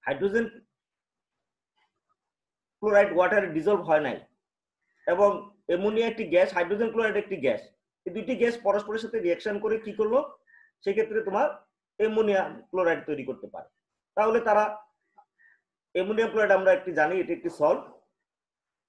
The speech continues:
তাহলে খেয়াল করো যে hydrogen chloride এবং ammonia reaction করে যে ammonium chloride তৈরি করে, তাহলে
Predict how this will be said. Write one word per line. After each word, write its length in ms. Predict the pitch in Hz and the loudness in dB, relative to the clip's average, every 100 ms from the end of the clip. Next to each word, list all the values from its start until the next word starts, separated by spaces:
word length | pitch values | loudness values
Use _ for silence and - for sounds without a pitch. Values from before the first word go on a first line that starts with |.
| _ | _
তাহলে 220 | 135 160 190 | -2 0 0
খেয়াল 180 | 180 156 196 | 0 2 4
করো 160 | 147 - - _ _ _ _ - | 4 4 -2 _ _ _ _ -8
যে 80 | 131 135 | -2 0
hydrogen 460 | 139 185 185 208 - - _ _ _ _ _ _ | 0 0 0 -2 -4 -14 _ _ _ _ _ _
chloride 380 | 175 175 170 220 151 | -2 2 4 2 2
এবং 140 | 151 180 - - _ | 2 2 0 -16 _
ammonia 480 | 151 175 240 220 165 220 - _ _ 151 | -2 2 4 4 4 0 -8 _ _ -2
reaction 320 | 165 175 220 208 | 0 0 -2 -2
করে 120 | 220 180 | -2 0
যে 60 | 190 - _ | -2 -2 _
ammonium 440 | 151 160 190 226 240 | -4 -2 0 0 0
chloride 220 | 240 240 233 | -2 -2 0
তৈরি 160 | 202 190 185 | 0 0 0
করে, 120 | 143 - _ _ _ _ _ | 0 -4 _ _ _ _ _
তাহলে 180 | 165 | -4